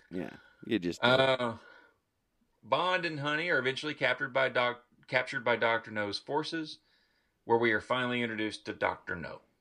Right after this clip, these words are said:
Speaker 2: played by Joseph Wiseman. He would definitely set up all future Bond villains.
Speaker 1: Yes.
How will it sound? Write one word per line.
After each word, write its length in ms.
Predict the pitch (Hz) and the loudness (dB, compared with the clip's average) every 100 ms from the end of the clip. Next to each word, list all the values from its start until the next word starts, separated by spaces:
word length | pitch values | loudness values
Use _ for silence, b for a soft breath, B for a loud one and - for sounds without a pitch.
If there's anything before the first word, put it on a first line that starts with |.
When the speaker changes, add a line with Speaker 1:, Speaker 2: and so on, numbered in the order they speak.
| _ - | _ 0
Speaker 2:
played 260 | 117 117 110 | 6 8 8
by 160 | 113 | 6
Joseph 420 | 110 113 113 120 107 | 8 4 4 0 -4
Wiseman. 560 | 98 92 - 101 127 _ _ _ _ | -4 -4 -6 -12 -14 _ _ _ _
He 300 | _ 139 170 | _ 2 2
would 240 | 156 127 98 | 4 0 6
definitely 580 | 131 127 117 107 104 95 | 6 6 2 -4 -8 -2
set 280 | 113 104 | 4 4
up 180 | 98 95 | 4 2
all 240 | 104 98 95 | 2 2 2
future 360 | 107 95 92 | -2 -6 -6
Bond 340 | 87 85 76 71 | -4 -4 -4 -8
villains. 400 | 65 - - 101 | -10 -10 -6 0
Speaker 1:
Yes. 420 | 104 - - | 0 0 -8